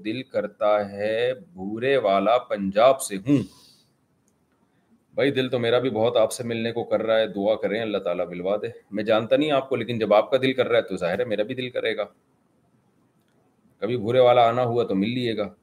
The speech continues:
الحبیب نیچرل ہنی، یہ تو لگ رہا ہے آپ کمپنی کی مشہوری کے لیے آپ نے یہ آئی ڈی بنائی ہوئی ہے۔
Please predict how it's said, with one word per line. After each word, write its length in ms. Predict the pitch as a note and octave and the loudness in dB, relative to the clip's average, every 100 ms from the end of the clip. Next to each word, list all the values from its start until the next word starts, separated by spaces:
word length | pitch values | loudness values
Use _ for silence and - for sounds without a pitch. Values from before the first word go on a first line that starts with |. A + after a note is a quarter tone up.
| _ _ _ _ _ _ - | _ _ _ _ _ _ 6
الحبیب 1000 | E3 D3+ B2+ C3+ D#3+ F#3 F#3 F#3 F#3 D3+ | 8 8 4 4 4 2 2 2 0 -2
نیچرل 800 | B2 A2+ B2 D#3 - D3 C#3+ B2+ | -4 2 2 2 0 0 2 0
ہنی، 280 | A#2+ G2 E2+ - _ _ _ _ _ _ _ _ _ _ | -2 -4 -4 -12 _ _ _ _ _ _ _ _ _ _
یہ 100 | F#2+ | -12
تو 100 | G2+ | -4
لگ 80 | G#2+ | -2
رہا 180 | A2 A2+ | 2 2
ہے 80 | A2 | 4
آپ 200 | A2 - | 2 -2
کمپنی 400 | B2+ A#2+ C#3+ C#3 | -6 -2 -2 0
کی 80 | |
مشہوری 420 | C#3 C3+ C#3 C#3 C3+ | -2 -2 -2 -2 -2
کے 120 | B2 | -4
لیے 200 | B2 A#2 | -2 0
آپ 220 | G#2 - | 0 0
نے 80 | A2+ | -4
یہ 140 | A2 | 0
آئی 160 | G#2+ G#2+ | 0 0
ڈی 140 | A2 | -2
بنائی 280 | A2 G#2+ A2 | -4 -2 -2
ہوئی 240 | A2 A2 | -2 -2
ہے۔ 100 | A2 | -2